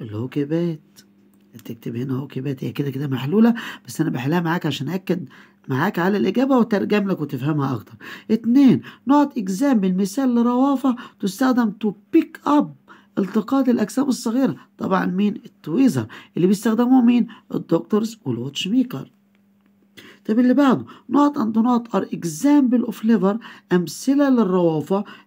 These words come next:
اللي بتستخدم to increasing force، زيادة القوة. مين اللي كان بيستخدم لزيادة القوة؟ كنا بنستخدم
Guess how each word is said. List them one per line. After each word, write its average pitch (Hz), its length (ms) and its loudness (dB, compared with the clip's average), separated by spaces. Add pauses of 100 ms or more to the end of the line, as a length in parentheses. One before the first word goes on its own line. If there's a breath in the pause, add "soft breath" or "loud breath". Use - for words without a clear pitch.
اللي 196 140 4
بتستخدم 226 640 0
to 226 240 -6 (280 loud breath)
increasing 220 680 2
force، 240 540 0 (280 soft breath)
زيادة 208 500 0
القوة. 190 380 -2 (300 loud breath)
مين 220 140 4
اللي 285 100 6
كان 226 200 2
بيستخدم 220 440 0
لزيادة 214 280 2
القوة؟ 208 480 0 (340 loud breath)
كنا 143 200 -4
بنستخدم 240 680 -2